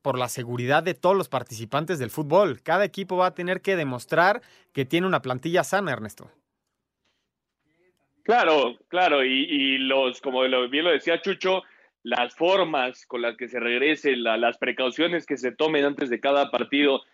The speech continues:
Speaker 2: si se pueden hacer pruebas antes de cada partido va a ser fenomenal, ¿no? Como lo van a hacer en Alemania, como lo están haciendo en Alemania, donde de hecho de ciento cincuenta mil pruebas que hicieron en sus divisiones de fútbol,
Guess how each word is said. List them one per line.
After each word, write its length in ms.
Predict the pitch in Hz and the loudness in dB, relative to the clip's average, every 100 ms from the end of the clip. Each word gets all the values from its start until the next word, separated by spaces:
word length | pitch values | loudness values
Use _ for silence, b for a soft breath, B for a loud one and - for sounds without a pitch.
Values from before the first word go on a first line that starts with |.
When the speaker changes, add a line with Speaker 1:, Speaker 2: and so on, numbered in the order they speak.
| b b b | b b b
Speaker 2:
si 260 | - 160 | -8 -6
se 160 | 160 160 | -2 -2
pueden 420 | 175 202 240 180 | 2 2 2 2
hacer 380 | 160 - 202 165 | 0 0 -2 0
pruebas 880 | 185 202 190 170 180 147 - _ _ _ | 0 2 2 0 0 0 -4 _ _ _
antes 400 | 151 226 240 214 | -4 -2 0 -2
de 100 | 165 | -2
cada 300 | 180 208 214 | 0 2 2
partido 420 | 214 - 202 214 | 0 -4 -2 0
va 100 | 185 | 2
a 40 | 190 | 0
ser 180 | 208 156 | 0 -2
fenomenal, 640 | 151 143 143 196 247 214 | -2 -2 -2 0 0 0
¿no? 160 | 170 190 | -2 -2
Como 220 | 147 139 | -2 0
lo 140 | 135 | 2
van 160 | 156 202 | 2 0
a 40 | |
hacer 180 | 160 180 | 0 0
en 100 | 180 | 0
Alemania, 420 | 135 123 143 170 | -2 -2 0 -2
como 200 | 165 123 | -2 -4
lo 80 | 117 | -4
están 200 | 147 185 | -2 0
haciendo 300 | 180 - 175 | 0 -2 0
en 80 | 151 | 0
Alemania, 540 | 117 117 131 143 143 - _ _ - | 0 0 0 0 -2 -4 _ _ -4
donde 240 | 127 123 | 0 2
de 100 | 127 | 2
hecho 360 | 147 180 151 - - - | 2 2 2 0 -8 -8
de 400 | 123 135 131 127 - _ _ - | 0 2 2 0 -4 _ _ -2
ciento 360 | 180 190 196 | 0 2 0
cincuenta 440 | - 151 147 139 143 | -2 -2 -2 0 0
mil 160 | 185 | 0
pruebas 320 | 143 180 170 | 2 4 4
que 100 | 165 | 0
hicieron 420 | 127 160 165 151 127 | -2 2 2 2 0
en 80 | |
sus 340 | 117 123 113 - | -2 -4 -4 -4
divisiones 640 | 127 123 120 139 156 156 | 0 2 2 2 2 2
de 120 | 131 127 | 2 2
fútbol, 440 | 156 139 160 | 0 4 2